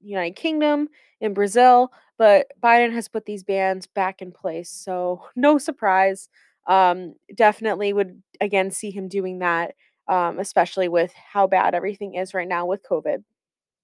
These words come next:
And secondly, which is the, I would say the m-, most exciting out of the two, naturally, would be, um, Biden lifted the transgender ban in the military.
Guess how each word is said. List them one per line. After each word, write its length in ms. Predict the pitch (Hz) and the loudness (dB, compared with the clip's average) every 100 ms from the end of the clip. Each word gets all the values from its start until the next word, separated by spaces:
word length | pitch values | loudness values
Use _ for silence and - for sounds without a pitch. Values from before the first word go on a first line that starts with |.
| _ _ _ _ - - | _ _ _ _ -20 -10
And 120 | 220 | -8
secondly, 460 | 208 392 381 254 233 | 0 2 2 2 4
which 240 | 226 220 | 4 2
is 220 | 226 202 196 | -2 -6 -6
the, 140 | 220 | -2
I 180 | 214 214 | 2 2
would 120 | 214 | 2
say 120 | 233 | 0
the 80 | 214 | -2
m-, 220 | 214 202 _ | -6 -10 _
most 320 | 208 262 330 254 | 0 2 2 0
exciting 460 | 247 247 240 220 | 0 2 2 0
out 160 | 208 208 | -2 -2
of 80 | 185 | -4
the 60 | |
two, 360 | - 254 196 - _ | -10 -6 -6 -8 _
naturally, 600 | 202 214 247 180 165 196 - _ _ - | -2 0 0 -4 -4 -8 -14 _ _ -2
would 160 | 240 | 0
be, 400 | 214 233 220 202 | 0 0 0 0
um, 400 | - 202 180 175 - _ 214 | 2 4 2 0 -8 _ 2
Biden 400 | 226 277 330 254 | 4 6 4 2
lifted 340 | 240 - 254 | -2 0 0
the 100 | 214 | 0
transgender 760 | 202 226 220 214 220 208 214 190 | -4 -6 -6 -6 -8 -4 -4 -4
ban 460 | 196 190 196 190 - _ | -2 -2 -2 -4 -14 _
in 200 | 196 190 | -10 -8
the 60 | 185 | -8
military. 840 | 180 170 170 - 185 - 202 - | -6 -6 -8 -8 -8 -8 -10 -12